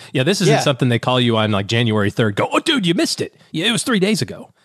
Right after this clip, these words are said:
Speaker 1: They call
Speaker 2: Yeah.
Speaker 1: you in January of twenty twenty-nine and go, <laughs> "Guess what? We just got to your tax return from twenty twenty-one. <sighs> Turns out you screwed it up."
Speaker 2: And you get taxes and fees and penalties based on all the time that they didn't notice it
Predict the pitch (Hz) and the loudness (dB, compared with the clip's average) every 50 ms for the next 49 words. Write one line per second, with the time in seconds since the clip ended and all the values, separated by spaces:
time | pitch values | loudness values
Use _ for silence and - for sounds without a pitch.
0 | _ _ _ _ - 135 156 - - 151 147 143 135 131 131 123 120 113 117 101 | _ _ _ _ -2 -2 -2 0 0 0 2 2 2 2 2 2 2 0 0 0
1 | 107 123 127 127 127 123 113 113 113 107 104 98 95 95 90 87 - - _ _ | 0 0 0 0 0 0 0 0 0 0 -2 -2 -4 -6 -8 -10 -14 -20 _ _
2 | _ _ _ _ _ - - 143 135 135 120 110 - - 147 135 123 110 107 123 | _ _ _ _ _ -6 -4 -2 0 0 0 -2 -2 -2 -2 -2 -2 0 0 0
3 | 131 131 120 113 104 98 92 113 107 - - - 165 - - 156 143 - - 151 | 2 2 2 0 -2 -2 -4 -4 -4 -4 -2 -2 -4 -2 -2 -4 -2 0 0 -2
4 | 117 - 107 107 151 147 - 147 143 - - 107 101 - 110 110 - - 120 - | -2 -2 -2 -4 -4 -2 -2 -2 -2 -2 -2 -6 -4 -4 -4 -4 -4 -6 -4 -2
5 | 135 135 - 113 104 - - 110 113 110 120 107 104 104 104 117 143 160 - - | -2 -2 -2 -4 -6 -6 -4 -4 -4 -4 -4 -4 -2 -2 0 0 -2 -2 -4 -10
6 | - - - - - - - - - 135 - - - - - - - 127 117 120 | -18 -16 -14 -12 -10 -10 -10 -10 -10 -10 -8 -8 -8 -10 -8 -4 0 0 2 2
7 | 110 98 - - 120 98 90 82 69 - 160 165 160 160 156 147 143 131 127 147 | 0 -2 -2 -2 -2 -2 -2 -2 -2 -2 0 0 0 2 2 2 0 0 0 0
8 | 147 147 131 - - 151 147 135 - - 127 127 131 - 143 135 123 - 127 123 | 0 0 0 0 0 0 0 0 -2 -4 -4 -4 -4 -2 -2 -2 -2 -2 -2 0
9 | 139 131 127 120 120 123 120 107 - 110 - - 135 131 120 - - 135 127 120 | 0 0 0 0 -2 -2 -2 -2 -6 -6 -4 -4 -2 -2 -2 -2 0 0 0 0
10 | 120 - - 147 156 143 147 - - 160 131 143 139 127 127 107 - 156 160 156 | -2 0 0 0 0 0 -2 -2 0 0 0 0 0 -2 -2 -2 -2 0 0 0
11 | 139 143 131 110 113 110 107 - _ _ _ _ _ - 120 117 107 104 104 - | 2 0 0 0 -2 -4 -6 -10 _ _ _ _ _ 0 0 0 0 0 -2 -2
12 | 101 82 - | -4 -6 -6